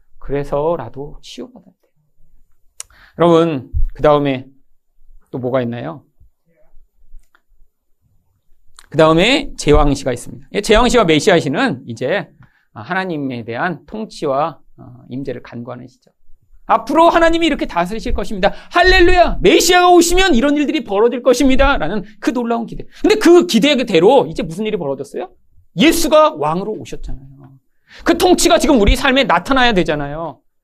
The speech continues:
눈에 안 보이지만 믿는 자들은 그 하나님의 통치에 반응해 이제 이 땅에서 그 통치가 임하시는 대로 순종해 나가는 삶이 필요한 것이죠.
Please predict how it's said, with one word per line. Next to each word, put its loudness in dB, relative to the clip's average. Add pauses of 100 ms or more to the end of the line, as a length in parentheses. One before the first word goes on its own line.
(180)
눈에 2
안 4
보이지만 4
믿는 4
자들은 2 (200)
그 2
하나님의 2
통치에 0
반응해 -2 (160)
이제 0
이 -4
땅에서 0
그 -4
통치가 -2
임하시는 -2
대로 -4 (140)
순종해 -4
나가는 -10
삶이 -14
필요한 -10 (440)
것이죠. -20